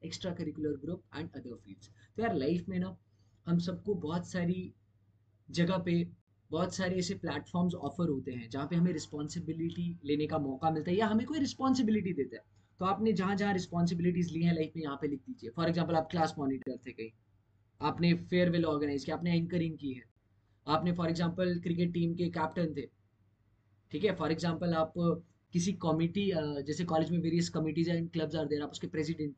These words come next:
थे, तो आप जो भी responsibilities आपने लिखी आप please यहाँ पे लिख दीजिए। Next nature of commission, अब पता है यार तुम लोगों को there are basically two commission, short service commission and permanent commission,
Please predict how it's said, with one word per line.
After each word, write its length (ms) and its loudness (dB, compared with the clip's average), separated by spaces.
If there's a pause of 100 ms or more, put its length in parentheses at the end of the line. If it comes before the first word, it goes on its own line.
थे, 40 -14 (500)
तो 60 -8
आप 220 -6
जो 160 0
भी 200 4
responsibilities 640 0
आपने 200 -2
लिखी 160 -4
आप 180 -8
please 180 -8
यहाँ 120 -6
पे 80 -14
लिख 200 -10
दीजिए। 260 -12
Next 260 -2
nature 280 0
of 80 0 (100)
commission, 360 -2 (540)
अब 180 -2 (100)
पता 220 0
है 100 4
यार 140 0
तुम 160 0
लोगों 160 2
को 100 2
there 180 4
are 120 2
basically 440 0
two 180 0
commission, 320 4
short 300 0
service 320 0
commission 360 -2
and 140 -4 (100)
permanent 440 -2 (100)
commission, 320 -4